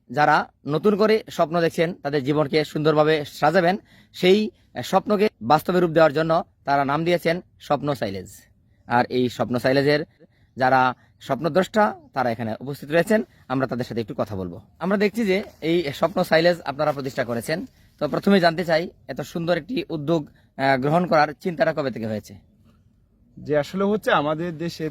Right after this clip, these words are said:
Speaker 2: তরুণরা দেখা যাচ্ছে পড়াশোনা শেষ করে তারা বেকার চলাফেরা করে।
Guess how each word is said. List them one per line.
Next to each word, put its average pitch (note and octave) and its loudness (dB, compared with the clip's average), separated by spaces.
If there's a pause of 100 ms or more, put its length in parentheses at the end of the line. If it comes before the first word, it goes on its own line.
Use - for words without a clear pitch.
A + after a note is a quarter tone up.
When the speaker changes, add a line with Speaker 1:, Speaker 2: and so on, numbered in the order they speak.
Speaker 2:
তরুণরা D3+ 0
দেখা C#3+ -6
যাচ্ছে C#3+ -8
পড়াশোনা D3 -8
শেষ C3+ -10
করে C3+ -2
তারা B2 -4
বেকার D3 -2 (100)
চলাফেরা C3+ -4
করে। G2 -12